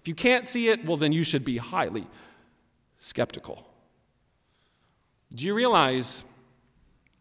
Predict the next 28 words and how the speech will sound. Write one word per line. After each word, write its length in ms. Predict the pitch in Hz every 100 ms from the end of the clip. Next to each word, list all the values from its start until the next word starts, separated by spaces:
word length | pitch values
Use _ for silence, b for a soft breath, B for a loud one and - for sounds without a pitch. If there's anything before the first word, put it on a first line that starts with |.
| _ -
that 160 | - -
this 160 | 196
is 120 | 330 247
a 80 |
hard 280 | 135 160 170
truth 340 | - 202 147 -
for 240 | 143 139
us 240 | 135 -
modernists, 1080 | 120 120 135 127 139 135 123 - - - - _ _ _ _ _ _ -
Western, 680 | 117 151 143 - 156 143 143 143
enlightened 760 | 151 135 139 139 143 147 135
people 600 | - 147 135 131 120 - -
to 140 | - 135
swallow? 560 | - 120 104 90 78 - - _ _ _ _ _ _ _
It's 280 | - - -
hard. 340 | - 208 247 - - - _ _ _ _ _ _ _ _
It's 100 | -
not, 100 | 175
it's 120 | -
not 200 | 240 214
hard 260 | 214 254
for 160 | - 233
other 180 | 214 214
people 400 | 208 226 220 180
that 140 | 175
have 220 | 170 175 156
a 120 | 180
world 600 | 175 160 196 220 214 165